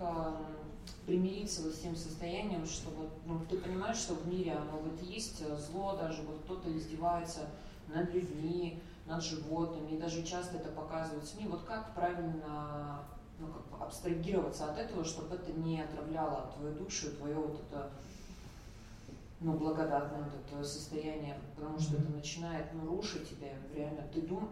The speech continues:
Speaker 1: ну, ты не можешь ничего сделать. Конечно, будет какой-то котик, думаю, все из нас мимо пройдут, погладят, покормят, помогут, и вот как абстрагироваться правильно, чтобы это не...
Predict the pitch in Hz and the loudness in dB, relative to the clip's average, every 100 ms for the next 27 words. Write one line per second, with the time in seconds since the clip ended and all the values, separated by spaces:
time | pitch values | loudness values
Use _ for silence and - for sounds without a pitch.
0 | 185 175 220 214 214 214 185 190 180 175 | -2 -2 -2 -2 0 0 -2 -2 -2 -2
1 | 180 165 170 151 175 190 214 175 160 180 | -2 0 2 2 0 0 0 0 2 4
2 | 160 - - 175 175 165 214 233 175 156 | 4 0 0 2 2 4 6 6 6 6
3 | 180 165 165 160 151 160 180 - 175 170 | 4 4 2 2 2 2 2 4 6 6
4 | 156 - 160 160 165 165 185 - 165 156 | 4 2 2 4 4 4 4 2 0 2
5 | 160 165 - - 147 151 170 160 - 151 | 2 2 0 -2 -4 0 2 2 0 -2
6 | 147 160 170 151 147 - 143 143 143 - | -2 0 0 0 -2 -4 -4 -4 -4 -8
7 | - 139 - - - - - - - - | -10 -8 -4 -2 -2 -6 -6 -8 -8 -10
8 | - 156 180 185 - - 170 226 190 - | -4 0 0 0 -2 -4 -2 0 0 -2
9 | 185 170 160 151 143 160 156 160 | -2 0 0 -2 -6 -6 -4 -2